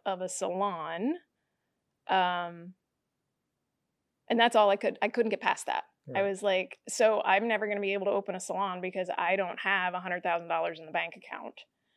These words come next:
Speaker 1: and banks aren't gonna give me what I need to get a salon open." Um, and then I spoke with someone that said, uh, "Why don't you go find a salon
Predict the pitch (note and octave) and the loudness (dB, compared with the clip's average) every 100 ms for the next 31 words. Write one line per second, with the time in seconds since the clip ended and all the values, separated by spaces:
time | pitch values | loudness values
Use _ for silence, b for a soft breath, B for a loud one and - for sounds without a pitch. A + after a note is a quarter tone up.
0 | _ _ - F#3 F3+ F3 - F3 - E3+ | _ _ -8 0 0 0 -4 -8 -6 -8
1 | F3+ G#3+ A3+ F#3+ F3 F3 F3 G3+ - _ | -4 4 4 4 -4 -4 -4 -6 -10 _
2 | _ _ F#3+ F#3 F3 F3 F#3 F3 E3+ G3+ | _ _ 2 2 2 -2 -4 -4 -4 -4
3 | F3 D#3+ D#3 F#3 E3+ E3+ E3+ - F#3 F#3 | -2 -2 -4 -6 -4 -4 -6 -8 -8 -8
4 | G3+ _ _ _ _ - F#3 F3 E3+ E3+ | -10 _ _ _ _ -6 -4 -4 -6 -10
5 | F3+ - _ _ _ - A3 C4+ C#4 - | -18 -20 _ _ _ 0 2 4 0 2
6 | B3 C#4 D4+ - G#3+ G3+ G3 G3 G3 G3+ | 2 4 0 0 0 0 -2 -2 -4 -6
7 | A3 - G3 G3+ F#3 - - G#3 G3 F#3+ | -12 -12 4 4 4 -2 2 4 6 2
8 | G3 G3 F#3 F3 F3 F#3 - _ _ _ | 0 4 6 6 2 -2 -12 _ _ _
9 | _ _ _ _ _ _ _ _ _ _ | _ _ _ _ _ _ _ _ _ _
10 | _ F3+ F#3+ C#4 E4 C#4+ B3+ B3 - G#3+ | _ -8 -6 -2 -2 0 0 0 -2 -2
11 | A3 A3 - G3+ F#3+ F#3 F#3 F#3 | 0 -2 -2 -2 -2 -4 -6 -6